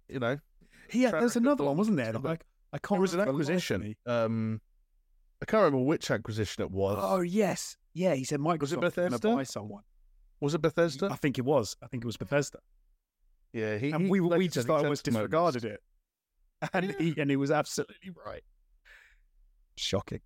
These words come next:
Speaker 1: Who, who knew? He, that guy, that guy who we used to podcast with is actually worth listening to the whole time. There I was just ignoring him. Um,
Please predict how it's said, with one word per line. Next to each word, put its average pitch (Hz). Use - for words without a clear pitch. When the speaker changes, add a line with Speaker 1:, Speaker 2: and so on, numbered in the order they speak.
Speaker 1:
Who, 185
who 170
knew? 113
He, 110
that 117
guy, 113
that 120
guy 117
who 110
we 110
used 104
to 110
podcast 95
with 92
is 92
actually 95
worth 90
listening 90
to 87
the 85
whole 92
time. 87
There 131
I 113
was 107
just 107
ignoring 92
him. 78
Um, 87